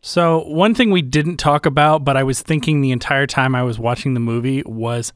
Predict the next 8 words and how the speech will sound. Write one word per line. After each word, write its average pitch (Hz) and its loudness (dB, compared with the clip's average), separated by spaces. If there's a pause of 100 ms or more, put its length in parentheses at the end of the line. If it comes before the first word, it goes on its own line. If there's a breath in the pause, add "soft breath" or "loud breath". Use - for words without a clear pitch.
how - 0
much 254 0
I 160 2
actually 170 -2
really 131 -2
enjoyed 123 -4
the 104 -10
score. - -8